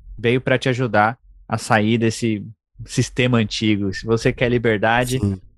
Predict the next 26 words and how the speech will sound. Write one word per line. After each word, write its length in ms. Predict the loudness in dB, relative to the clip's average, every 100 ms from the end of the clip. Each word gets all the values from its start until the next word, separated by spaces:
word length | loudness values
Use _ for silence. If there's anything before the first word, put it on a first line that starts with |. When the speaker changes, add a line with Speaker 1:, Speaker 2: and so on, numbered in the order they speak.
| _ -12
Speaker 1:
vem 200 | -4 -2
com 100 | 0
a 80 | 0
gente. 460 | 0 -2 -4 -12 _ _
Ajude 480 | -6 -4 0 2 0
nós, 420 | 0 0 0 -2 -4
ajuda 320 | -2 0 2
a 40 |
nossa 280 | 2 2 0
dao 300 | -2 2 2
a 40 | 0
crescer 440 | -2 -4 -2 0
mais 260 | 2 2 2
e 60 |
mais, 300 | 2 2 0
se 100 | -4
torne 260 | 0 2 4
aí 140 | 2
um 60 | 2
membro, 460 | 2 0 0 -2 -6 _ _ _ _ _ _
um 80 | -2
membro 300 | 2 2 2
fundador, 720 | 0 0 2 0 0 2 2
um 100 | -2
membro 340 | 0 0 2 0
Bankless. 800 | 2 2 2 -6 -10 -14 -16